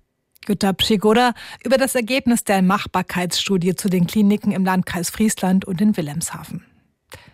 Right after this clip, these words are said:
Im letzten Jahr gab es in Oldenburg weniger Tote im Straßenverkehr.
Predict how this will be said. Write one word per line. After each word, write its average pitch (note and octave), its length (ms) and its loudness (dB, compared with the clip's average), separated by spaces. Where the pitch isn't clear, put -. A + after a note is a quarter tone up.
Im A3+ 100 4
letzten C4 380 2
Jahr F#3+ 240 2
gab E3+ 200 -2
es G3+ 120 -2
in G#3+ 140 0
Oldenburg F3+ 540 0
weniger A3 360 4
Tote F#3+ 400 -4
im G#3+ 160 2
Straßenverkehr. F3 1000 -6